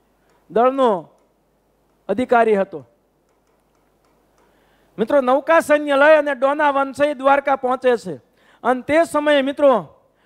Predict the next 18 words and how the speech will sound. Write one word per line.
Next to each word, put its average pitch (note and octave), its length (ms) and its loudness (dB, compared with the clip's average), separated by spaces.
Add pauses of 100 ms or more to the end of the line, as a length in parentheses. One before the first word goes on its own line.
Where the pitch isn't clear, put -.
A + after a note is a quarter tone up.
(160)
ડોનાવનની D4 680 0
તોપના C#4+ 520 0
ગોળા, C4 400 4 (280)
મિત્રો, C#4 200 -4
અહીંયા C#4+ 260 0
અંગ્રેજ D4+ 380 2
સૈન્ય C#4 560 -4
છે C#4+ 360 4 (440)
એ B3+ 100 -2
દરિયામાં C#4+ 640 2
છે D4+ 280 4 (340)
અને B3 160 -8
અહીંયા C#4 400 0 (360)
દ્વારકામાં C#4 720 2 (3250)
લોકો C4+ 400 4
ઉપર C4+ 200 -4
તોપના C4 500 -4
ગોળા A3+ 380 2